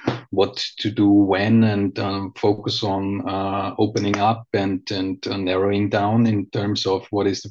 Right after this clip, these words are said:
problem. And, uh, even in the second stage where you're going, yeah, um,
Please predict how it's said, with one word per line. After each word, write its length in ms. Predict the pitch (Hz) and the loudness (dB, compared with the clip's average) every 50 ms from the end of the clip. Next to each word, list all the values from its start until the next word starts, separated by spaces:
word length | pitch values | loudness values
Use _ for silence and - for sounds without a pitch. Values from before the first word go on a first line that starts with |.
| - | -8
problem. 580 | - 107 101 113 113 127 123 127 127 127 123 123 123 - - - - - - - - _ - | -4 -2 -2 0 2 4 4 6 6 4 2 0 -8 -16 -20 -20 -20 -20 -20 -20 -20 _ -8
And, 500 | 104 101 101 101 101 101 101 101 - - | -4 -2 -2 0 0 0 0 -2 -2 -2
uh, 400 | 110 101 101 101 101 104 107 104 - | -2 -2 0 -2 -2 -4 -4 -4 0
even 220 | 104 104 107 107 | 0 0 2 2
in 100 | 107 104 | 0 0
the 80 | 101 104 | 0 -2
second 380 | 101 - 104 98 - - 110 | -2 -2 -2 -2 -2 -2 -4
stage 500 | 107 - - - 113 101 101 101 101 - | -4 -4 -4 -2 -2 0 0 0 -2 -2
where 240 | 107 104 101 101 98 | 0 2 2 2 2
you're 160 | 98 101 101 | 0 0 0
going, 560 | 98 104 104 104 101 101 104 101 101 104 98 101 | 0 0 -2 0 0 -2 -2 0 -2 -2 -2 -2
yeah, 220 | 101 98 101 101 | -2 -2 -2 -2
um, 640 | 98 - - - 104 104 104 - - - - - | -4 -6 -6 -6 -6 -8 -8 -10 -12 -14 -14 -14